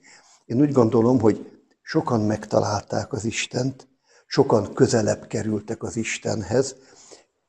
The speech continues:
és ezt a Istenre találást,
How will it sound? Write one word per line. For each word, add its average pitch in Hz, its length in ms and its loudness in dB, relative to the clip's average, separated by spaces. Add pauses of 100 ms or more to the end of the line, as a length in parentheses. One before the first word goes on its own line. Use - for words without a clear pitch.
(100)
és - 160 2
ezt - 280 2
a - 340 2 (240)
Istenre 135 560 0
találást, 110 1000 -2